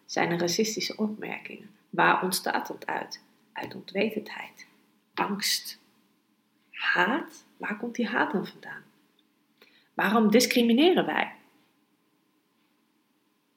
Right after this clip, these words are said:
Waarom doen wij dat? Waar komt dat vandaan? Waarom zijn er allemaal complottheorieën, bijvoorbeeld nu op dit moment, omtrent dat hele coronavirus?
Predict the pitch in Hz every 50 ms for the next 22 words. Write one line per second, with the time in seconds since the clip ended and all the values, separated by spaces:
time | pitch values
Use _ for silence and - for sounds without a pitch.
0 | _ _ _ _ - - _ _ - 247 277 294 294 294 359 370 403 262 - -
1 | - - - - - - - _ _ _ _ _ _ _ _ _ _ 175 170 190
2 | 208 208 233 240 240 254 254 254 254 - 262 247 240 285 359 392 220 - - -
3 | - - - _ _ _ _ _ _ _ _ _ _ _ _ _ _ _ _ _
4 | _ _ _ _ _ _ _ _ _ _ _ _ _ _ _ _ _ _ _ _
5 | _ _ - 185 190 214 254 302 294 269 - 294 285 285 277 - 247 277 285 269
6 | 277 269 - - 277 262 262 - - 339 349 349 - 294 277 247 208 202 196 202
7 | 202 196 196 185 175 180 180 175 - 202 190 185 196 196 214 233 262 254 226 -
8 | 240 254 240 226 214 202 226 294 311 247 180 - 208 196 196 - - 247 247 247
9 | - 240 220 - 233 262 262 254 254 - 214 196 220 294 370 320 285 220 - -
10 | 185 170 160 151 147 147 - - - - - -